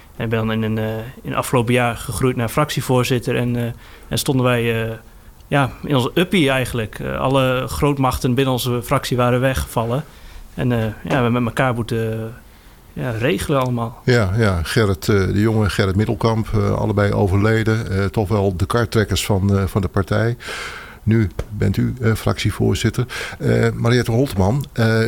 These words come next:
Speaker 2: u maakt iets soortgelijks mee in de partij. Ehm, dat was met Jos Raamaker. Die moest voortijdig, moest hij, eh, afhaken vanwege een conflict met, eh, met zijn werkgever.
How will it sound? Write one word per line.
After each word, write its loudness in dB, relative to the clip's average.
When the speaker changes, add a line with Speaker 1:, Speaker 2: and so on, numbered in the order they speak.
Speaker 2:
u 2
maakt -2
iets -2
soortgelijks 0
mee 0
in 2
de 2
partij. 0
Ehm, 0
dat -2
was 0
met 0
Jos 2
Raamaker. 0
Die 0
moest 2
voortijdig, 2
moest -2
hij, 0
eh, -2
afhaken 0
vanwege 2
een 2
conflict 0
met, 0
eh, 2
met 2
zijn 0
werkgever. 0